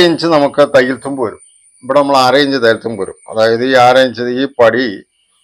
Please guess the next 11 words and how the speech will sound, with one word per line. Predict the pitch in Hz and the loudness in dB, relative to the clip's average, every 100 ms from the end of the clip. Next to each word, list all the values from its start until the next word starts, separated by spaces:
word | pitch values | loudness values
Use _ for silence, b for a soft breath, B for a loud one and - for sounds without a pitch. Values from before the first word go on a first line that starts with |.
| _ | _
നമ്മളിങ്ങനെ | 123 139 147 151 156 | -2 0 0 2 4
വെച്ചിങ്ങനെ | 143 - 131 131 | 2 0 -4 -4
പിടിപ്പിക്കും. | 110 98 92 87 _ _ _ _ _ _ _ _ _ _ _ _ _ _ _ | -4 -8 -10 -16 _ _ _ _ _ _ _ _ _ _ _ _ _ _ _
ഇങ്ങനെ | 127 160 160 | 0 4 4
വെച്ച് | 151 160 | 2 -2
പിടിപ്പിച്ചിട്ട് | 147 135 135 127 127 120 - - b b b b _ _ _ _ _ b b b b b _ | -2 -4 -4 -8 -2 -2 -2 -8 b b b b _ _ _ _ _ b b b b b _
നമ്മളിങ്ങനെ | 135 143 156 160 165 151 | 0 2 2 2 2 4
അങ്ങ് | 143 139 | 2 2
മടക്കി | 123 120 - 131 | 2 2 0 -6
വയ്ക്കും | 95 104 | -8 -8
കേട്ടോ. | 104 | -6